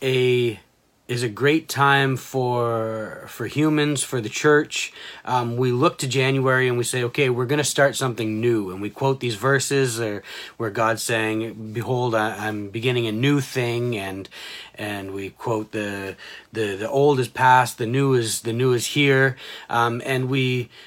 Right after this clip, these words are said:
we really get excited about things, and we, we're, we're all amped up to,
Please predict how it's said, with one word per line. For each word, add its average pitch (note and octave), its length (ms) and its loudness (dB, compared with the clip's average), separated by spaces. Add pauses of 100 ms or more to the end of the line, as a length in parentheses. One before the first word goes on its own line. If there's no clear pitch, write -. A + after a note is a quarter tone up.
(100)
we C3+ 80 0
really D#3+ 260 6
get C#3+ 140 2
excited C#3 560 2
about B2 260 -2
things, B2 400 -2
and A2 120 -2
we, G#2+ 260 -2
we're, G#2 340 -4
we're G#2 200 0
all C3+ 200 6
amped C3+ 340 -2
up B2+ 260 0
to, A2+ 440 -2